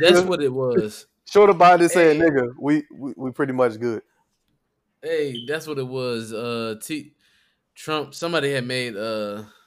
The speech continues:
Speaker 1: uh, like, a remix to, uh, You Can Have Whatever You Like. And basically it says, uh,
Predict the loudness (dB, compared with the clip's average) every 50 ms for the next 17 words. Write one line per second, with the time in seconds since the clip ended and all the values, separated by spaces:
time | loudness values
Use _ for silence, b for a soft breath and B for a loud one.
0 | b b _ _ -20 -20 _ _ _ _ _ _ _ _ _ _ _ _ -14 -12
1 | -12 -12 -12 -12 -12 -12 -12 -12 -12 -14 -14 -16 -16 -18 -20 -20 _ _ _ _
2 | _ _ _ -20 -20 -18 -18 -16 -12 -10 -10 -10 -8 -10 -10 -12 -14 -16 -18 -20
3 | -20 -20 _ _ _ _ _ _ _ _ _ _ _ -14 -10 -10 -8 -8 -10 -12
4 | -14 -14 -14 -14 -14 -14 -14 -14 -14 -16 -14 -12 -8 -8 -6 -8 -6 -8 -10 -10
5 | -10 -10 -10 -12 -14 -14 -12 -8 -8 -6 -6 -8 -10 -14 _ _ _ _ _ _
6 | _ _ _ _ _ _ _ _ -14 -12 -12 -10 -12 -10 -10 -10 -10 -10 -12 -12
7 | -12 -12 -10 -10 -10 -12 -12 -10 -8 -8 -6 -6 -6 -6 -8 -10 -14 -16 -20 -20
8 | -16 -14 -14 -12 -12 -12 -12 -12 -14 -14 -16 -20